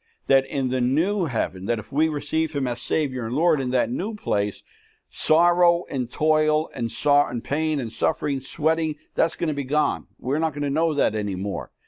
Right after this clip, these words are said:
But in the meantime, all that life brings forth from Eve, from that day, all life will begin to know what these things are. And this is why, because wife,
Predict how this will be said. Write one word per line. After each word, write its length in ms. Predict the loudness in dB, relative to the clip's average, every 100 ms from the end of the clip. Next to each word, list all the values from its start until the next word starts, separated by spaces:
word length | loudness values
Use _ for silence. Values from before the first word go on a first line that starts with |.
| _ _ _
But 160 | 2 2
in 120 | 0
the 100 | 0
meantime, 840 | 0 0 -2 -4 -4 -2 -2 -4 -4
all 480 | 0 2 4 4 4
that 180 | 2 0
life 480 | 0 2 0 -2 -8
brings 380 | -4 -2 -2 -6
forth 520 | -8 0 2 2 -2 _ _ _
from 320 | -8 -2 -2 -2
Eve, 400 | 2 4 2 0
from 220 | -2 0
that 360 | 0 0 -2 0
day, 440 | 2 2 -2 -6 _ _ _ _ _ _ _ _
all 380 | 4 6 4 4
life 360 | 2 0 -2 _ _
will 540 | -2 2 4 2 -2 -10 _ -12
begin 500 | -6 -4 0 0 0
to 160 | -2 0
know 500 | 2 2 2 0 -4
what 360 | -6 -2 -2 -2
these 320 | -4 -4 -6
things 420 | -4 -2 -2 -4 -2
are. 380 | 0 2 0 -6 _ _ _ _ _ _ _ -4
And 140 | 2
this 200 | 2 2
is 180 | -4 -2
why, 360 | 0 2 2
because 640 | -2 -6 0 6 6 4 -6
wife, 680 | -6 0 2 2 -2 -10